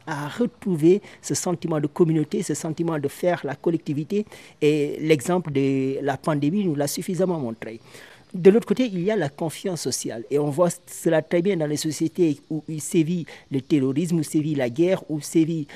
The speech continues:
beaucoup d'agressions, beaucoup d'insécurité qui font qu'en réalité, le fait de ne pas se sentir en sécurité dans sa propre communauté est un élément qui détériore le bien-être. Donc la confiance sociale fait partie de ces aspects-là qui sont très importants. Je citerai en plus un autre élément,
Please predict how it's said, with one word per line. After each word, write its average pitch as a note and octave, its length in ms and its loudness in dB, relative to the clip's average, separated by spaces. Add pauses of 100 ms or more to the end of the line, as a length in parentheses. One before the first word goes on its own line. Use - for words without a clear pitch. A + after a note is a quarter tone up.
(140)
beaucoup E3+ 340 0
d'agressions, D3 560 -2
beaucoup E3 340 -2
d'insécurité D3+ 600 -2
qui D3+ 200 -8
font F#3+ 260 -6
qu'en D#3 200 -6
réalité, D3 460 -4
le C3 120 -4
fait F3+ 200 -8
de C#3 160 -4
ne D3+ 80 -4
pas C#3+ 180 -8
se - 120 -8
sentir - 600 -6
en D#3 120 -8
sécurité G3 840 -4 (300)
dans C#3 100 -4
sa C#3+ 140 -6
propre - 540 -4
communauté D#3+ 580 0 (240)
est E3 140 -2
un D3+ 100 0
élément D3 380 -2
qui C#3 200 -6
détériore D#3 680 -2
le C3 80 -4
bien-être. D3 320 -4
Donc C3 180 -6
la C#3 80 -2
confiance D#3+ 400 -8
sociale F3 300 -6 (240)
fait - 180 -4
partie D#3+ 460 -6
de C3 100 -4
ces C3 300 -4
aspects-là C#3+ 400 -6
qui - 100 -14
sont C3+ 220 -10
très C3 280 -6
importants. A#2+ 540 -12 (240)
Je B2 160 -2
citerai D#3+ 480 -2
en D3+ 160 -4
plus E3+ 340 -8
un D3 140 -4
autre - 220 -6
élément, D3 320 -2